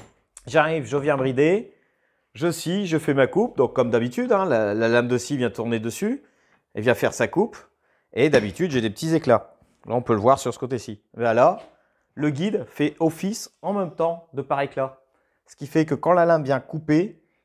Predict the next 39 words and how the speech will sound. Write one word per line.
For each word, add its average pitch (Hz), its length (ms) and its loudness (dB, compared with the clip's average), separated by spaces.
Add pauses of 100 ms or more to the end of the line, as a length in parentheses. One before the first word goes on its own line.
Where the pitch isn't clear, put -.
(120)
il - 40 -8
n'y 107 40 -2
a 107 40 -8
pas 151 140 2
d'éclat. 147 340 -2 (640)
Franchement, 151 480 -8
superbe 143 460 -2
coupe. 110 220 -12 (1600)
Bien, 143 240 2
vous 127 120 -4
voyez 127 320 2
là-dessus, 135 520 -2 (100)
bon 120 160 0
ben, 101 200 -4
ça 110 140 -10
y 127 100 -4
est, 190 80 2
le 135 120 -2
guide 117 180 -4
est 117 60 0
monté, 170 560 0
ça 120 160 -2
reste 120 200 -4
en 110 80 -4
place, 151 460 -2
ça - 180 -4
ne 123 80 -6
gêne 123 240 -4
pas. 147 340 2 (580)
Je - 80 -20
peux 143 100 -6
l'utiliser 139 800 0 (200)
soit 208 300 0
avec 180 120 2
son 139 140 -4
guide 160 360 -4 (160)
ou, 160 260 -4 (240)
comme 156 160 -4
d'habitude, 135 500 -2